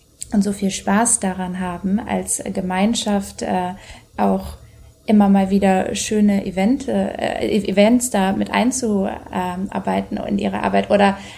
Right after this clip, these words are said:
einfach, ja, lebensfroh durch den Alltag gehen, <laughs> dass sie dann so belächelt werden. Ähm, ist für mich auch irgendwie, also was für ein gesellschaftliches Bild haben wir dann von der Forschung?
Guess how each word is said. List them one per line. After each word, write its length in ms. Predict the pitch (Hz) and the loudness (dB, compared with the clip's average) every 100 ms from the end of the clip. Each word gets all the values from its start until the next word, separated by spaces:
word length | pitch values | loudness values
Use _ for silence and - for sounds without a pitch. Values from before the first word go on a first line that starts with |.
| - | -6
einfach, 400 | 208 196 202 196 - - - - | 0 2 2 0 -2 -12 -12 -2
ja, 140 | 196 | 0
lebensfroh 520 | 196 220 226 208 - | 2 2 2 -2 -2
durch 160 | 196 196 | -2 0
den 140 | 196 | -2
Alltag 420 | 196 220 - 196 | 0 -2 -2 -4
gehen, 240 | 196 185 196 - | -2 0 0 -2
<laughs> 120 | - | -10
dass 200 | - 196 | -4 -4
sie 240 | - 185 180 190 | -2 -4 -4 -4
dann 240 | 190 202 | 0 2
so 140 | 196 190 | 2 0
belächelt 560 | 185 185 196 202 196 | -2 -2 0 -2 -4
werden. 440 | 180 175 175 196 220 - - - - - - - - | -4 -4 -2 -4 -6 -12 -20 -20 -20 -20 -20 -14 -2
Ähm, 540 | 190 185 185 185 190 - - - - - - - - - - - - | -2 0 -4 -4 -6 -10 -20 -20 -20 -20 -20 -20 -20 -20 -20 -20 -12
ist 200 | 226 208 | -6 -4
für 160 | 208 214 | 0 2
mich 220 | 214 208 | 2 2
auch 120 | 208 | -2
irgendwie, 640 | 202 202 202 202 202 190 190 - - - - - - - - - - | 0 4 4 4 2 2 0 -4 -14 -18 -20 -20 -20 -20 -20 -20 -6
also 160 | - 196 | 0 2
was 160 | 202 | 2
für 80 | - | 2
ein 140 | 208 202 | 4 4
gesellschaftliches 760 | 196 202 202 202 202 202 196 | 4 2 2 -4 -4 -4 -2
Bild 260 | 208 202 208 | -2 -2 0
haben 380 | 196 202 - | -2 -2 -4
wir 120 | 202 196 | -2 0
dann 280 | 196 196 | 2 2
von 160 | 202 196 | 0 0
der 100 | 185 | 0
Forschung? 580 | 185 196 214 - 196 | 0 -2 -2 -2 -6